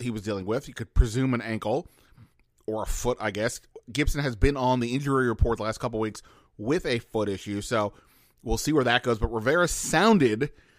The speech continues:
like somebody who's a little concerned. I don't, you know, I, I don't wanna go beyond that, we'll speculate what that means, but he said it's something they're gonna have to monitor this week. Um,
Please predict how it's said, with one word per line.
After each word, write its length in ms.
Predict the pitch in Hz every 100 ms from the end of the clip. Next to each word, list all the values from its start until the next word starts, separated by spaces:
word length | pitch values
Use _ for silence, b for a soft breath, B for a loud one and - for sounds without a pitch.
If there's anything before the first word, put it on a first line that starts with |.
| b
like 160 | 123 127
somebody 260 | 147 139 135
who's 140 | 135
a 60 | 123
little 360 | 127 139 147
concerned. 880 | - 156 135 - 147 135 127 127 123 - b b b
I 80 | 107
don't, 180 | 107 107
you 80 |
know, 180 | 90 80 -
I, 220 | - 110 101
I 40 |
don't 80 | 104
wanna 140 | 101
go 200 | 92 107
beyond 360 | 92 110 104 104
that, 260 | 107 117
we'll 140 | 123 107
speculate 400 | - 127 117 110
what 100 | 110
that 140 | 110
means, 220 | 123 190
but 120 | 170 127
he 60 |
said 180 | 131 135
it's 100 | 123
something 240 | 143 123
they're 120 | 120 120
gonna 120 | 123
have 120 | 120
to 80 | 113
monitor 500 | 107 113 117 117 104
this 160 | 101
week. 300 | 110 107 98 B B B B B -
Um, 220 | 107